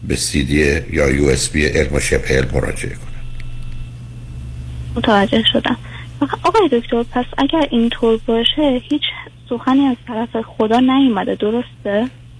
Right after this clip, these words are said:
Speaker 1: اونو دیگه نمی‌تونید شما نفی چیزی، چیزی که میگید نمی‌دونم هست یا نیست، هیچ هم
Speaker 2: مهم.
Speaker 1: راجبش نمی‌دونم، بعدا نمی‌تونید بگید آمده یا نیومده.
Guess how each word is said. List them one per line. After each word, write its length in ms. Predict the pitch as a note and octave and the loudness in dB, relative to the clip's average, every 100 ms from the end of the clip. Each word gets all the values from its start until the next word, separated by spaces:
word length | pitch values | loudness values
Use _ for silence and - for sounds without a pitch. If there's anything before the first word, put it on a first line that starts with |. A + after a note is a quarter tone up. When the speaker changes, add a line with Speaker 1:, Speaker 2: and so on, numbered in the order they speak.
| - E2+ | -8 -2
Speaker 1:
اونو 220 | E2 F#2+ | 2 4
دیگه 200 | D#2+ D#2 | 2 2
نمی‌تونید 380 | D#2+ E2 D#2+ D2 | 2 0 -2 -4
شما 160 | - E2+ | 2 2
نفی 460 | D#2+ E2 F2+ - | 4 2 0 -4
چیزی، 340 | E2+ F2 E2 D#2+ - - - - | -2 -2 -4 -8 -10 -14 -14 -6
چیزی 200 | - C#3 | 2 2
که 100 | C3 | 4
میگید 360 | A2 F#2 F2+ F2+ | 4 4 4 4
نمی‌دونم 460 | F2 D#2+ E2 E2 | 4 4 4 2
هست 300 | D#2+ F2 - | 4 2 2
یا 100 | F2 | 2
نیست، 400 | F2 G2+ A#2 - - - - - | 4 4 4 0 -10 -16 -8 -2
هیچ 200 | E2 F#2+ | 0 4
هم 60 | |
Speaker 2:
مهم. 100 | F2+ | 4
Speaker 1:
راجبش 460 | E2 D#2+ E2 F2 F2 | 4 4 2 2 0
نمی‌دونم، 560 | E2 D#2 D#2+ F2+ G#2+ | -2 0 0 2 4
بعدا 260 | F#2+ E2+ F#2+ | 4 4 2
نمی‌تونید 460 | G2+ G#2 F2+ F2+ E2 | 2 0 0 0 2
بگید 240 | E2+ D#2+ | 2 2
آمده 360 | D#2 D#2 D2+ F2 | 2 2 2 2
یا 100 | D#2+ | 2
نیومده. 520 | E2 E2 D2+ C#2+ | 0 -2 -4 -6